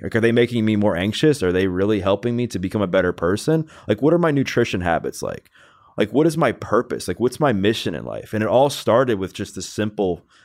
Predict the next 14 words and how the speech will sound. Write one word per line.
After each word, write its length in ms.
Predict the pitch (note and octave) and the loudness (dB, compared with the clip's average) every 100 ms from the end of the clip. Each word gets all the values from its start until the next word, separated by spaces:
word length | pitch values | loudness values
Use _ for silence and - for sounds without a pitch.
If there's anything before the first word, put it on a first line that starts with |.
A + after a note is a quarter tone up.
| _ _ _ | _ _ _
fitness 380 | - A2 A2 C3 | -4 -4 -2 -4
hack 400 | C#3+ D3+ E3+ - _ _ _ | 0 0 -2 -8 _ _ _
that 260 | G#2 G2 _ | -4 -4 _
built, 440 | A#2+ C3 C#3 _ _ _ _ - | 2 2 0 _ _ _ _ -2
like, 200 | G2+ G#2 | -2 2
my 140 | G#2+ | 0
confidence 680 | G#2 A#2 A#2 - C3 B2+ - | 0 0 0 2 0 0 -4
from 500 | - G#2 G2+ F#2 D2+ | 0 0 2 -2 -10
the 100 | - | -10
ground 420 | F#2 G2+ G#2 G#2+ F#2+ | -4 2 2 2 -2
up, 300 | - A2+ - | -2 -2 -2
if 160 | A#2+ - | -6 -2
you 100 | D#3+ | 0
will, 340 | E3+ F#3 F#3 | 4 4 2